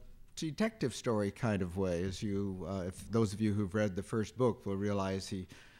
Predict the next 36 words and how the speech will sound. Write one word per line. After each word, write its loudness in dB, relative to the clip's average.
uh, -2
made 2
some 0
discoveries 2
about 2
his 2
own 6
family 4
in 2
archival 6
records, 6
and 2
he 4
pursued 6
those 8
archival 6
records 2
with -2
diligence 4
and 4
all 8
of 4
the 4
great 4
skills 6
he's 4
learned 8
at 6
the 6
Library 6
of 0
Congress, 2
where 6
he 4
has 0
been 4